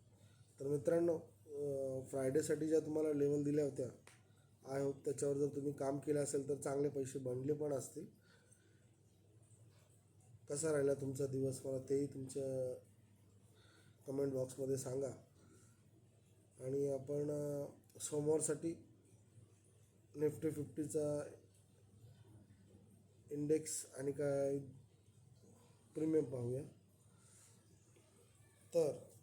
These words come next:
सोमवारी बावीस हजार नऊशे सत्तरच्या वरती जर मार्केट ओपन होत आहे, तर तेवीस हजार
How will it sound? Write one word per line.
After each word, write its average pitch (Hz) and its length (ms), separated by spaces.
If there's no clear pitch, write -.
सोमवारी 151 580
बावीस 151 420
हजार 165 240
नऊशे 156 520
सत्तरच्या 180 640
वरती 165 340
जर 170 180
मार्केट 147 480
ओपन 147 360
होत 135 220
आहे, 113 100
तर 143 60
तेवीस 156 560
हजार 170 340